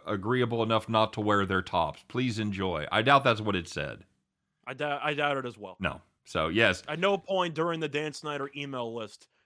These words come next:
Speaker 2: did I expect to see that's somebody's daughter. That was not what I was expecting during the email.
Speaker 1: Right. No, and Browns backer, right. That's exactly what, ten, ten and a half to fourteen and a half. No fear when it comes to the Blue Hose. Do not fear. Any other game,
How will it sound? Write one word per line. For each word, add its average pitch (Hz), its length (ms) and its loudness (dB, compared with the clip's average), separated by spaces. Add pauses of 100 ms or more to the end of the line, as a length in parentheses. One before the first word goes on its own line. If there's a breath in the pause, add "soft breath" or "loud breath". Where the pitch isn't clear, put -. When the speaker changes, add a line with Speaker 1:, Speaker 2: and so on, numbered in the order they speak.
(140)
Speaker 2:
did 139 100 -8
I - 20 -4
expect 156 360 -6
to 135 80 -10
see 139 360 -8
that's 123 260 -8
somebody's 131 440 -6
daughter. 95 320 -8 (100)
That 135 80 -6
was 143 100 -6
not 160 180 -2
what 147 100 -2
I 143 60 2
was 131 100 -2
expecting 131 400 -10
during 120 180 -8
the 110 140 -12
email. 104 160 -12
Speaker 1:
Right. 90 280 4 (460)
No, 135 400 8
and 120 380 0
Browns 139 260 6
backer, 147 460 4 (100)
right. 113 360 6 (160)
That's 107 200 0
exactly 120 360 4
what, 107 200 2
ten, 135 220 2
ten 156 180 2
and 139 80 2
a 135 40 6
half 135 120 4
to 131 80 -6
fourteen 127 360 0
and 120 120 0
a 110 40 2
half. 110 260 2
No 131 300 4
fear 113 520 4
when 90 120 -2
it 92 80 -6
comes 107 220 0
to 110 80 -2
the 101 100 -2
Blue 98 240 -2
Hose. 80 340 -4
Do 113 160 0
not 123 220 2
fear. 85 380 -4 (340)
Any 156 200 4
other 160 160 4
game, 156 400 2